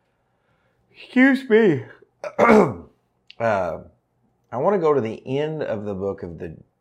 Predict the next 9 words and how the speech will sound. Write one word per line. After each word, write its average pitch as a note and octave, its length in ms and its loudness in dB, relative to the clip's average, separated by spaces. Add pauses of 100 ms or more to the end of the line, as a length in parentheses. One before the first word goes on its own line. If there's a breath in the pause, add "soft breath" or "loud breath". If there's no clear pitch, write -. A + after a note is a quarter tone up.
(160)
of F2 140 -12
Job, E2+ 560 -8 (760)
because G#2+ 400 -8
I A#2 200 -8
want D3 280 -6
you G3 100 -6
to D#3 120 -6
hear G#2+ 680 -6
that F#2 520 -12